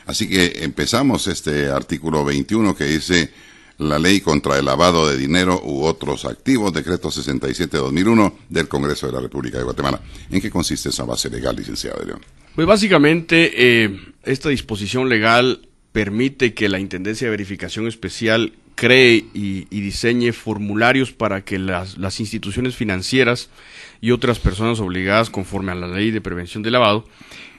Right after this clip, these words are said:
Speaker 2: cumplan con requisitos mínimos de identificar a las personas con quienes tienen relaciones comerciales. En principio, cuando un cliente llega a abrir una cuenta bancaria, podemos decir, utiliza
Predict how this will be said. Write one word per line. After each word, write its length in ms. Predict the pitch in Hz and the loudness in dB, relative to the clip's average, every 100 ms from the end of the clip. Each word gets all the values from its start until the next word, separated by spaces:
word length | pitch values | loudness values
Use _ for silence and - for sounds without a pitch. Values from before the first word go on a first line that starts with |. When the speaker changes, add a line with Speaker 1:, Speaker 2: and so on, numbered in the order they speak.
| - - | -20 0
Speaker 2:
cumplan 580 | 170 196 180 160 135 135 | 4 4 4 4 4 2
con 300 | - 123 110 | -2 -4 -2
requisitos 560 | 107 104 107 127 131 | -4 -6 -4 -4 -4
mínimos 500 | 117 127 131 127 110 | 0 0 2 2 0
de 120 | 107 110 | 0 2
identificar 1080 | 110 107 101 - 104 101 95 - 139 92 - _ _ _ - | 2 0 -2 -6 -8 -6 0 4 4 2 -8 _ _ _ -2
a 140 | 113 | 0
las 200 | 110 101 | 0 -2
personas 580 | - 95 101 123 127 117 | -6 -6 -4 0 0 -2
con 180 | 104 101 | -6 -6
quienes 400 | 101 98 92 - | -4 -6 -6 -4
tienen 480 | 110 110 110 104 - | 0 2 2 0 -6
relaciones 580 | - 101 90 90 101 101 | -8 -8 -8 -8 -8 -6
comerciales. 640 | - 101 98 135 127 - - - - - | -6 -6 0 2 2 -2 -12 -20 -10 0
En 180 | 135 | 0
principio, 800 | 139 135 123 143 143 147 143 143 - - | 2 0 2 2 2 4 6 6 2 -4
cuando 380 | 104 107 104 | -2 -2 -2
un 300 | 104 113 139 | 0 4 2
cliente 680 | 135 139 135 139 139 120 113 | 2 2 4 2 2 2 2
llega 400 | 101 117 123 113 | 2 4 4 4
a 460 | - - 90 90 87 | 2 -6 -8 -8 -10
abrir 200 | 95 107 | -8 -6
una 180 | 117 101 | -6 -4
cuenta 380 | 123 120 113 | -2 -2 0
bancaria, 540 | 104 90 95 107 107 - | -2 -4 -2 0 0 -4
podemos 380 | - 87 95 101 | -14 -12 -10 -8
decir, 300 | 110 107 - _ - - - - | -6 -8 -10 _ -20 -20 -20 -10
utiliza 840 | 127 123 123 127 143 143 143 139 | -6 -2 2 4 4 6 6 6